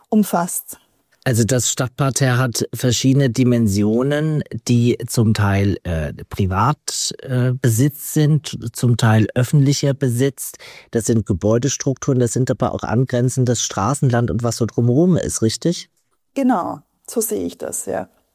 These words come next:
Speaker 1: Was natürlich auch, ähm, die Schwierigkeit gleich, ähm, ja, erklärt, denn mit öffentlichen, äh, Räumen ist es aus Sicht der Stadtverwaltung,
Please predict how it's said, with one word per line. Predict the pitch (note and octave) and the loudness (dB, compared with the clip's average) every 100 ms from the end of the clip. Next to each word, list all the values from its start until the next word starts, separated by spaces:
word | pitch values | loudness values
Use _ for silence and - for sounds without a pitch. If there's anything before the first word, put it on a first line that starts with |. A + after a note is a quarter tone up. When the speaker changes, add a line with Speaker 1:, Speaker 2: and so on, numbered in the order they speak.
| _ _ _ - - - | _ _ _ -20 -20 -6
Speaker 1:
Was | G3+ G#3+ | -2 0
natürlich | A#3+ A3+ A3+ B3 | 0 2 0 2
auch, | G3+ G#3 - - | 2 2 0 -2
ähm, | G3 F#3+ F#3 F#3 F3+ F3+ F3+ B3 | 2 2 2 0 -4 -6 -6 -4
die | |
Schwierigkeit | A#3 - G#3 C4 C4+ - E3 E3 - - | -4 -2 -2 0 -2 -2 0 0 -4 -4
gleich, | F#3 E3 F3+ - - | -2 -2 -6 -10 -6
ähm, | F#3 F#3 F3+ F3 F3+ - _ _ _ _ _ _ - | -4 -2 -2 -4 -8 -16 _ _ _ _ _ _ -8
ja, | G3+ F3 | -2 -2
erklärt, | - F#3 - F3+ G3+ G3 - - - | -2 -4 0 2 4 2 -4 -20 -10
denn | G3 F#3 | -4 -2
mit | F#3 F#3 - | -2 -6 -8
öffentlichen, | - F#3+ B3 A3 A3 - A3 G#3 G3+ G3+ - | -4 0 0 0 -4 -4 -2 0 0 -4 -8
äh, | G3+ | -6
Räumen | G3 - D#3+ E3+ G3+ G#3 | -6 -4 -2 -2 -2 -4
ist | F#3 | -6
es | A3+ | -8
aus | F#3 F3+ | -6 -4
Sicht | G#3 - - | -6 -10 -6
der | F3+ F3 F#3+ | -6 -6 -8
Stadtverwaltung, | - - - F3+ - G3 G#3+ G3+ G3 G3 | -8 -8 -8 -4 -4 -4 -2 0 0 0